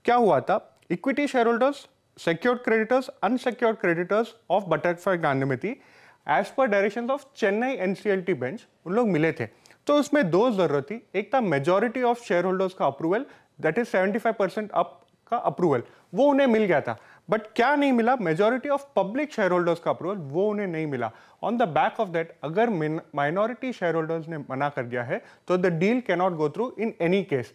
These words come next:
और इसके वजह से ये जो मर्जर होने वाला है, ये जो scheme of amalgamation होने वाला है, that will be called off। इसका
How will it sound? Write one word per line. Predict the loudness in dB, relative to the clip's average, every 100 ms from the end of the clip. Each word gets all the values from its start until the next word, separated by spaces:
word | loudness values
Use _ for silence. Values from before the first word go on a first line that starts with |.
| _ _ -4
और | -2
इसके | -2 -6 -2
वजह | 0 0 -2
से | -2
ये | -2
जो | 0 0
मर्जर | 0 2 2 2
होने | 2 0
वाला | 0 0
है, | 0
ये | -2
जो | -6
scheme | -4 -2 0
of | 0
amalgamation | -2 -2 -2 -2 -6 -8
होने | -8 -4
वाला | -4 -4
है, | -6 -12 _
that | -2 0
will | 2 0
be | 2
called | 2 4
off। | 2 0 -6 -20 -8 -4
इसका | 0 0